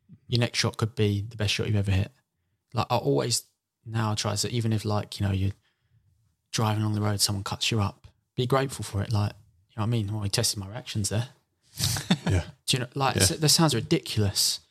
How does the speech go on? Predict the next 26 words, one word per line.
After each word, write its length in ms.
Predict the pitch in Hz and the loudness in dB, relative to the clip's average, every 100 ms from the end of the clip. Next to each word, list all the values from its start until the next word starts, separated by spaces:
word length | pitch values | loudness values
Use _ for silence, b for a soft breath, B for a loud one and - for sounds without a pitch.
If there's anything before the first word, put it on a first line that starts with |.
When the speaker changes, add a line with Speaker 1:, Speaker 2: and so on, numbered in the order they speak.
| _ - _ _ | _ -20 _ _
Speaker 1:
but 120 | - - | -4 2
just, 220 | 131 - | 2 2
like, 200 | 120 - | 0 0
really 380 | 123 127 123 117 | 2 4 4 2
switching 340 | - 131 113 | 0 0 0
my 180 | 113 117 | 2 2
outlook 440 | 127 123 107 95 98 | 2 0 -2 -2 0
on 120 | 101 | 2
life. 460 | 120 98 - - - | 0 -2 -8 -16 -8
Speaker 2:
Yeah. 260 | - 90 90 - _ | 0 0 0 -6 _
Speaker 1:
Uh, 240 | 113 104 98 - | -2 -2 -2 -2
life's 260 | 123 113 - | -2 0 0
unfair. 340 | 113 - 123 104 | -2 0 0 2
Yeah, 240 | 131 113 - - - | 2 0 -4 -10 -2
it 100 | 131 | 0
is. 300 | 120 - - _ - | 0 -2 -6 _ -16
Speaker 2:
Mm-hmm. 180 | 92 90 - - | -12 -10 -12 -4
Speaker 1:
But, 60 | 110 | 0
like, 260 | 113 - 120 | 0 -2 0
make 160 | 113 | 0
it 40 | 107 | 2
the 60 | |
best 220 | 113 - | 0 -2
it 60 | - | 0
can 100 | 110 | 2
be. 300 | 104 98 | 2 2